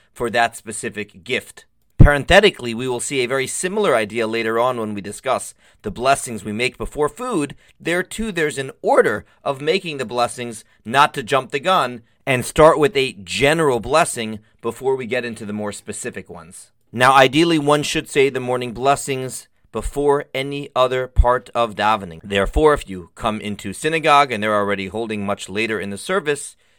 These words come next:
you should still start from the beginning of the siddur and say those morning blessings. If you did not, you can still go back later on and say the morning blessings,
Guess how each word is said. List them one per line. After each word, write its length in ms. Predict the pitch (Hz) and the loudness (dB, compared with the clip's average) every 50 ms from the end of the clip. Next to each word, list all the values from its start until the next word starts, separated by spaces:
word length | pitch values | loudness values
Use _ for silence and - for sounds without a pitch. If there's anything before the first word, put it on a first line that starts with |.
| _ _ | _ _
you 200 | - 139 175 196 | -10 -6 -4 -4
should 240 | - - 120 113 | -4 -4 -6 -8
still 240 | - - - 139 127 | -10 -8 -4 -4 -4
start 320 | 117 - - 135 127 123 - | -4 -2 0 0 0 0 -2
from 140 | 123 113 | -8 -10
the 60 | 107 101 | -10 -8
beginning 420 | 95 113 107 165 185 208 190 175 | -10 -8 -6 -2 -2 0 0 0
of 80 | 135 113 | -2 -6
the 80 | 113 | -8
siddur 400 | - - - 110 98 104 104 98 - _ _ _ _ | -10 -6 -8 -4 -2 -2 -4 -4 -6 _ _ _ _
and 160 | - - 107 - | -16 -14 -14 -10
say 180 | - 120 113 | -4 -4 -4
those 240 | 110 104 104 101 - | -2 -2 -4 -4 -4
morning 360 | 104 98 98 95 95 92 92 - | -4 -4 -4 -4 -6 -8 -10 -14
blessings. 680 | - 90 98 107 107 - - - 78 67 - - - _ - | -12 -6 -2 -2 -2 -2 -4 -18 -20 -20 -20 -20 -20 _ -6
If 200 | 160 180 180 - | -4 -4 -4 -4
you 120 | 170 185 175 | -6 -10 -6
did 180 | 175 175 175 | -6 -6 -2
not, 480 | 196 233 254 240 170 160 - - - - | 2 4 6 6 6 4 2 -2 -18 -14
you 140 | 139 156 147 | -14 -14 -14
can 420 | _ - _ - 196 202 196 175 | _ -18 _ 0 2 2 2 2
still 260 | - - 180 175 175 | -2 -4 -4 -4 -4
go 200 | 156 - 151 151 | -2 0 -2 0
back 240 | - 147 143 143 139 | 2 4 2 2 2
later 540 | 123 110 110 113 123 131 143 147 139 131 120 | -2 -8 -6 -2 0 0 2 2 2 2 2
on 320 | 113 113 127 160 262 220 - _ _ _ _ _ - | 2 2 0 -2 -6 -10 -18 _ _ _ _ _ -10
and 180 | 127 120 113 107 | -8 -8 -8 -8
say 320 | - - 151 151 160 160 | -6 0 0 2 2 2
the 140 | 156 131 135 | -2 -4 -6
morning 340 | 135 131 123 120 117 110 95 | -6 -4 -6 -4 -6 -8 -8
blessings, 640 | 113 123 139 143 - - 180 185 202 196 - - | -4 -2 -2 -2 -2 -6 -8 -6 -8 -8 -10 -16